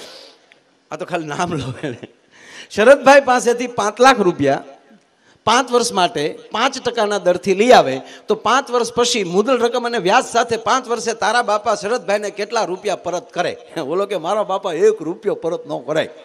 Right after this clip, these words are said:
કે, "કેમ, ગણિત નથી જાણતો?" કે, "ગણિત તો જાણું છું, પણ તમે મારા બાપાને નથી જાણતા." જેના દીધા એને. એક છોકરાને સાહેબે ઊભો કર્યો,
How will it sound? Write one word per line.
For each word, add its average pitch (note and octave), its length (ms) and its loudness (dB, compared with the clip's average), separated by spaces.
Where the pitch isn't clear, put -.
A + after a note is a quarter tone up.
કે, A3 100 -2
"કેમ, C4 460 2
ગણિત A#3 260 0
નથી B3+ 200 -2
જાણતો?" C#4 400 6
કે, B3 280 4
"ગણિત B3 320 -2
તો B3 100 0
જાણું A#3 260 0
છું, A#3+ 120 -2
પણ A#3 120 -6
તમે A#3 120 -4
મારા A#3 180 0
બાપાને G#3 400 0
નથી F#3+ 220 0
જાણતા." D3+ 400 2
જેના G3 420 2
દીધા G#3+ 380 4
એને. G#3 600 0
એક A#3+ 240 2
છોકરાને G#3 320 -4
સાહેબે F#3+ 240 -6
ઊભો F#3 240 -8
કર્યો, B2+ 280 -14